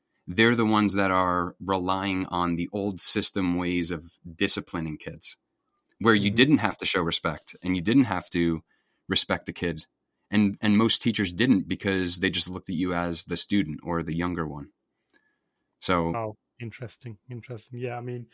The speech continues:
Speaker 2: there's parallels with that with, with how I discipline my children as well. So, you know, sometimes the, the raised voices don't work,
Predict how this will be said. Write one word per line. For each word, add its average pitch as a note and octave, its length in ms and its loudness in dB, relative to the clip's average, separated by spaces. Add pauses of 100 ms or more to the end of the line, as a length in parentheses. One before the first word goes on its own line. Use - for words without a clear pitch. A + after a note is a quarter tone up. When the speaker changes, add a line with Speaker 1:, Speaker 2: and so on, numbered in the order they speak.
(380)
Speaker 2:
there's D3 240 -12
parallels D3 520 0
with B2+ 140 -6
that C3 160 -4
with, B2 240 -8
with B2+ 180 -12
how B2+ 200 -6
I B2 80 -6
discipline A#2 460 -14
my B2 260 -6 (200)
children A#2+ 340 -10
as A#2 160 -12
well. A#2+ 220 -6
So, A2+ 340 -10 (480)
you B2+ 80 -10
know, A#2+ 140 -6
sometimes B2 440 -10
the, B2+ 300 -6
the A#2+ 120 -6
raised B2 280 -2
voices B2 380 0
don't A#2 260 -6
work, A#2+ 340 -4